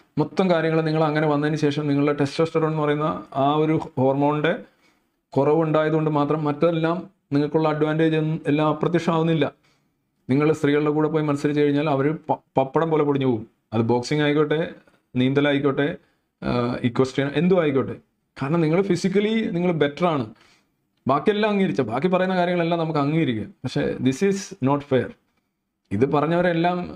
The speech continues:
അവരുടെ മേൽ കുതിര കയറിക്കൊണ്ടിരിക്കുകയാണ്. ഈ അവരാ-, എങ്കിൽ എന്തുകൊണ്ടാണ് തിരിച്ച് മത്സരിക്കാത്തത് എന്നൊരു ചോദ്യം കൂടിയുണ്ട്. അതൊരു ചോദ്യമാണല്ലോ. അതായത് സ്ത്രീ ആയ ഒരാൾ, അയാൾ പിന്നെ പുരുഷനാകുന്നു, അയാൾ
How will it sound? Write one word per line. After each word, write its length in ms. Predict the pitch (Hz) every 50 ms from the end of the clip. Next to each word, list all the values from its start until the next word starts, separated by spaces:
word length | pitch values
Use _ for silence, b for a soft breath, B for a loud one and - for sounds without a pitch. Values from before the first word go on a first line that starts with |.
| - - 135
അവരുടെ 180 | 143 147 156
മേൽ 200 | 156 151 151 160 160
കുതിര 200 | 156 147 143 151
കയറിക്കൊണ്ടിരിക്കുകയാണ്. 720 | 151 143 135 139 139 135 135 127 127 113 120 117 110 110 110 - _ b b b b b b _ _ _ _ _ _ _ _ _ _ _ _ _ _ _ _
ഈ 160 | 120 110 123 131 127 120 117 - - - _ _ _ _ - - -
അവരാ-, 380 | 107 101 107 120 147 170 180 170
എങ്കിൽ 260 | - 135 143 151 180 190
എന്തുകൊണ്ടാണ് 560 | 185 165 165 170 180 185 180 170 160 160 165 175 190 196 196 - - - _ -
തിരിച്ച് 240 | 165 165 160 - 180
മത്സരിക്കാത്തത് 580 | 165 160 147 - 156 147 156 151 143 151 147 147
എന്നൊരു 180 | 151 151 151 156
ചോദ്യം 200 | 156 147 156 156
കൂടിയുണ്ട്. 340 | 151 151 151 139 120 107 110 - - _ _ _ _ _ _ _ _ _ _ _ _ _ _ _
അതൊരു 220 | 104 113 120 120 123
ചോദ്യമാണല്ലോ. 440 | 127 123 117 120 110 98 95 92 98
അതായത് 240 | 107 117 123 131 135 -
സ്ത്രീ 200 | - 143 143 151 160
ആയ 140 | 147 135 135
ഒരാൾ, 300 | 127 120 113 104 101 98 98 - _ _ _ _ _ _ _ _ _ _ _ _ _ _ _
അയാൾ 220 | 131 139 147 143 143 139
പിന്നെ 180 | 139 131 135
പുരുഷനാകുന്നു, 640 | 131 139 127 127 - - 127 120 117 113 113 113 123 123 - - _ _ _ _ _ _ _ _ _ -
അയാൾ 140 | 110 110